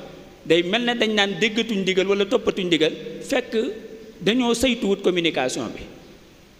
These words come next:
Dañ koo saytuwut bu baax. Kon loolu lu ci, lu ci mat a bàyyi xel, day tabax nit. Kon ku ko, ku la ko gën a yor rek, gën laa jeexital ci personnalité nit ñi ak ci seeni doxin, ak seen xalaatin.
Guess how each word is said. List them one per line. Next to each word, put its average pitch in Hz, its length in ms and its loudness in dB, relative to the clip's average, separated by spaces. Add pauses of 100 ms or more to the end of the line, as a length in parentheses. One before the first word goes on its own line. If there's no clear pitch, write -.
(220)
Dañ 165 140 4
koo 196 120 6
saytuwut 185 460 2
bu 135 120 -2
baax. 104 200 -2 (1800)
Kon 180 180 4
loolu 185 260 4
lu 160 160 2
ci, 165 160 2 (340)
lu 147 100 2
ci 156 100 0
mat 175 160 2
a 165 40 0
bàyyi 156 220 2
xel, 131 160 -4
day 165 180 4
tabax 190 280 0
nit. 135 160 0 (720)
Kon 196 260 4
ku 269 100 0
ko, 269 200 0
ku 277 120 2
la 294 100 6
ko 285 120 0
gën 254 140 4
a 240 60 4
yor 220 200 6
rek, 151 160 2 (360)
gën 220 160 2
laa 214 220 4
jeexital 196 480 2 (400)
ci - 120 -4
personnalité 180 640 0
nit 156 240 0
ñi 160 60 0
ak - 200 -2
ci 180 80 -6
seeni 147 240 0
doxin, 127 300 -2 (920)
ak 151 100 -2
seen 185 240 2
xalaatin. 139 460 0